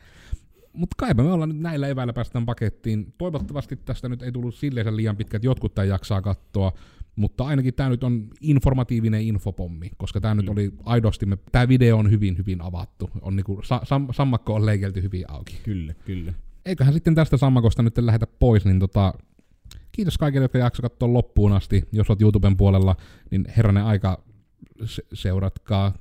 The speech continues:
Speaker 1: tykätkää, subscribe, kaikki nää YouTube-jutut. Kommentoikaa alas, että minkä mieles-,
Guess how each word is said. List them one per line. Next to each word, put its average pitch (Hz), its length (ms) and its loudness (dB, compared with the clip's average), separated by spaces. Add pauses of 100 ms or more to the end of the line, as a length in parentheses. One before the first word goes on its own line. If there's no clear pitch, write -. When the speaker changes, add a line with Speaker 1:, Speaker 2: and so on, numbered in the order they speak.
Speaker 1:
tykätkää, 95 560 -2
subscribe, 95 560 0 (140)
kaikki 92 320 -4
nää 92 240 -2 (120)
YouTube-jutut. 98 640 2 (580)
Kommentoikaa 104 760 2 (200)
alas, 107 380 0
että 101 300 -6
minkä 120 300 0
mieles-, 101 440 -2